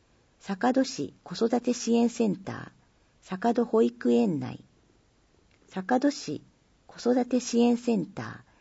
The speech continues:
ー、電話二八八二一四一。なお、面談は予約制。教育相談。小中学生の生活や学習、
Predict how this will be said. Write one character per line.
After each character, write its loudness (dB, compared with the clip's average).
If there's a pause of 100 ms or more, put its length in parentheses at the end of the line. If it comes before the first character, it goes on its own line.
(280)
ー、 -20
電 4
話 0 (280)
二 6
八 -2
八 -10 (340)
二 8
一 -4
四 2
一。 -6 (500)
な 2
お、 -2 (240)
面 4
談 2
は 2
予 2
約 0
制。 -6 (3000)
教 6
育 0
相 2
談。 -8 (460)
小 4
中 4
学 2
生 -4
の -2
生 2
活 -4
や 2
学 -6
習、 -4